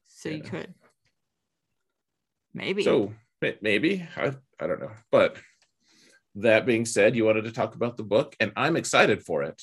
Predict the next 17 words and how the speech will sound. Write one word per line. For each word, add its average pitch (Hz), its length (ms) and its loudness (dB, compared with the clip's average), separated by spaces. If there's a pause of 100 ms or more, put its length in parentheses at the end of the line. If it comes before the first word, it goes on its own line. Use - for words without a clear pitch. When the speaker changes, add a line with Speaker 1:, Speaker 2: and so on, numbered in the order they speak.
(160)
Speaker 2:
What, 113 240 -2
what 135 180 0
things 143 240 -2
are 104 60 -2
you 107 240 0
excited 87 400 -2
about 76 340 -8
this? - 200 -6
Speaker 1:
I'm 185 200 0
excited 180 460 -4
for 202 220 0
it 226 160 -6
too. 359 480 -2 (540)
We're 262 100 0
getting 254 260 2
to, 339 140 -4
like, 285 260 0